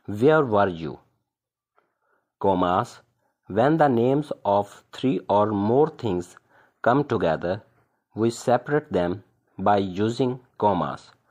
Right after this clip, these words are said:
जब तीन या तीन से ज़्यादा चीज़ों के नाम इकट्ठे आ जाएं, तो हम इन्हें कोमे लगाकर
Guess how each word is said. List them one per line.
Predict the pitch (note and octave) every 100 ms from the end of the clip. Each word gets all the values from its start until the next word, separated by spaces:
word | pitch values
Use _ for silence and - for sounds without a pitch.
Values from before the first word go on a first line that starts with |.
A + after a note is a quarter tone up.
| _ _ _ _
जब | G#2+ C#3+ D3+
तीन | - B2+ C3+ D#3 B2+
या | F#2 F#2
तीन | - - A#2 C#3
से | D3 - G#2
ज़्यादा | F#2 F2 F2 G#2+
चीज़ों | - - A#2 C3 D#3
के | -
नाम | F2+ E2 E2 G#2 A#2 _ _ _ _ _
इकट्ठे | G#2+ - A#2+ - C#3+ D3+ - -
आ | A2 D3+
जाएं, | G#2 F#2+ D2+ G2 _ _ _ _ -
तो | A#2+
हम | A2 C3+ C3+
इन्हें | - F#2 F#2+ G#2+ _ _ _ _ _
कोमे | - A2+ A#2 B2+
लगाकर | G#2+ E2+ E2+ F2+ - -